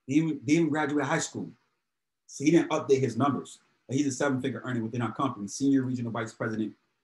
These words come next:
His business revenue does, I believe, two point five million dollars a month in business revenue a month within his business. So what that tell you?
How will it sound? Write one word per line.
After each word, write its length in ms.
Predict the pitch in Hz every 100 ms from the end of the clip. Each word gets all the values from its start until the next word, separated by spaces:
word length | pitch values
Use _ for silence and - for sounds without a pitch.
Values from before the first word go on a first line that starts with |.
| _
His 140 | 139 127
business 280 | 135 120 110
revenue 340 | 127 117 117
does, 200 | 113 110
I 60 | 110
believe, 440 | 120 120 113 - _ -
two 120 | 160
point 280 | 127 135 120
five 260 | 127 123 113
million 180 | 113 107
dollars 260 | 107 101
a 40 | 95
month 240 | 107 104 _ _ _ _ _ -
in 100 | 165
business 280 | 123 104 101
revenue 320 | 120 107 107
a 120 | -
month 180 | 117 110
within 220 | 107 104
his 80 | 92
business. 500 | 117 110 87 - - _ _
So 100 | 127
what 60 | 151
that 160 | 151
tell 220 | - 143
you? 280 | 120 123 120